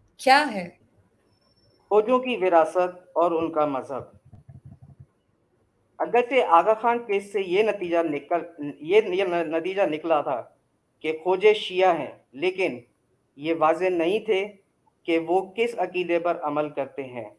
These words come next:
Speaker 2: हाजी बीबी और उनके वकील ने इस बात पर जोर डाला कि इमाम और खोजे हमेशा से ही इसना अशारी बारह इमामी रहे हैं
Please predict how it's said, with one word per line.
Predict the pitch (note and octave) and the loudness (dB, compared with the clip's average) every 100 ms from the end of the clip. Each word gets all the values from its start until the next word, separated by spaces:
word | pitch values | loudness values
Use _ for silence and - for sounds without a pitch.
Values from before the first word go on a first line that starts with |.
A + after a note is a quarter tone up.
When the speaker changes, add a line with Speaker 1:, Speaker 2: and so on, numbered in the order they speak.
| _ _ _ _ _ _ _ _ _ _ _ _ | _ _ _ _ _ _ _ _ _ _ _ _
Speaker 2:
हाजी | C#3 D#3+ F3 | 4 4 2
बीबी | F3+ F#3+ F#3+ G3+ | -4 -4 0 2
और | F#3+ | 4
उनके | F3+ F3+ F3+ | 2 0 0
वकील | D#3 E3 G#3+ A3+ | 0 -2 -4 -2
ने | G#3 | -2
इस | F#3 G#3 | -2 -2
बात | F3+ E3 | 4 4
पर | D#3+ D#3 D#3 | 4 -2 -2
जोर | D#3+ D3+ | -2 0
डाला | C#3 D#3+ F#3 B2+ - _ _ _ - | 2 4 2 2 -8 _ _ _ -6
कि | D#3 | -4
इमाम | D3+ D#3+ E3 F#3 G3+ | -2 2 4 4 2
और | E3+ E3+ E3+ | 0 -2 0
खोजे | E3+ E3+ F#3 G3 - _ | 0 0 0 -2 -10 _
हमेशा | C3+ D3 G3+ C4+ A#3 | -6 -2 0 4 2
से | A#3+ | 2
ही | F#3+ G#3+ | 0 -2
इसना | E3 E3 F#3+ F#3 | -6 -10 0 2
अशारी | F3 F3 E3 F#3+ | 4 4 4 2
बारह | F3+ C3+ D#3 F#3+ | -2 4 4 4
इमामी | F#3 E3 D#3 E3 D#3 | 2 0 0 0 0
रहे | C#3 | -2
हैं | C3+ B2 G#2+ | -6 -12 -14